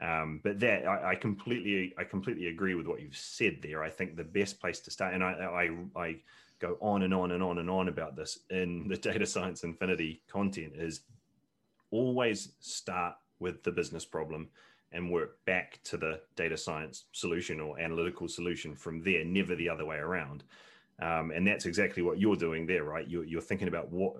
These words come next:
what is the most important thing we need to be focusing on. And you've, you know, you've said total sales.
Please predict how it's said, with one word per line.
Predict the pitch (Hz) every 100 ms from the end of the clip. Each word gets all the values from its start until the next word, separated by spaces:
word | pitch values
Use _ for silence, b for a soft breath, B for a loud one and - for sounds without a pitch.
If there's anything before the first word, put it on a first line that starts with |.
| -
what | - 87 92 110
is | 104 98
the | 95
most | 90 87
important | 87 85 87 82 80
thing | 85
we | 82
need | 80 69
to |
be | 80
focusing | - 80 73 - 73
on. | 73 73
And | 76
you've, | 71
you | 71 78
know, | 73
you've | 73 73
said | - 80 69 -
total | - 80 73
sales. | - 80 78 73